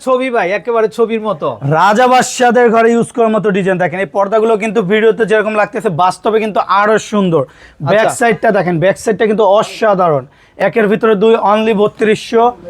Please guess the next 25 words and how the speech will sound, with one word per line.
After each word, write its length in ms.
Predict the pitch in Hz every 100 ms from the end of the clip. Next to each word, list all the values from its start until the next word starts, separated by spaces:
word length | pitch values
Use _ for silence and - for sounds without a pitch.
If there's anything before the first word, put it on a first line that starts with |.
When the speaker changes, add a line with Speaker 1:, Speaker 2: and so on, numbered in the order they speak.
| -
Speaker 1:
আচ্ছা। 260 | 170 170 185
Speaker 2:
একটা 340 | 196 202 226
ডিজাইন 220 | 214 208 214
আছে 200 | - 220
মাত্র 580 | 190 202 190 - 226
দুই 200 | 214 214
হাজার 220 | 214 196 220
পঞ্চাশ। 520 | 226 208 165 190 131 - _
Speaker 1:
আচ্ছা। 440 | 156 165 - 143 120
Speaker 2:
ডিজাইন 500 | 123 220 208 240 226
দেখেন, 260 | 208 185 185
আজকে 380 | 202 202 269
থাকবে 260 | 240 233 240
পর্দার 540 | 240 240 247 190 247
সমারোহ। 680 | 240 - 226 226 220 196 180 139 _ _
Speaker 1:
আচ্ছা। 140 | 175 170
Speaker 2:
মাখুম 600 | 202 233 233 - 269 262
একটা 320 | 247 - 247
ডিজাইন, 300 | 208 185 185 -
কত 400 | 233 226 277 254
সুন্দর। 520 | - 247 208 170 123 - _ -
আমাদের 400 | 214 240 240 170
ডিজাইনগুলো 460 | 233 247 240 254
কিন্তু 200 | 233 247
সব 280 | 233 262 247